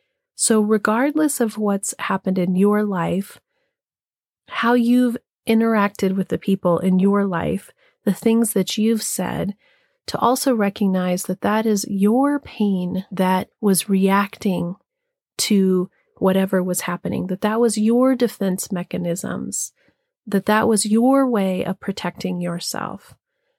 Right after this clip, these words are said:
These parts of our lives where they're so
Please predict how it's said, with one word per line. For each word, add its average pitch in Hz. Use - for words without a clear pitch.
These 233
parts 254
of 277
our 233
lives 180
where 185
they're 185
so 226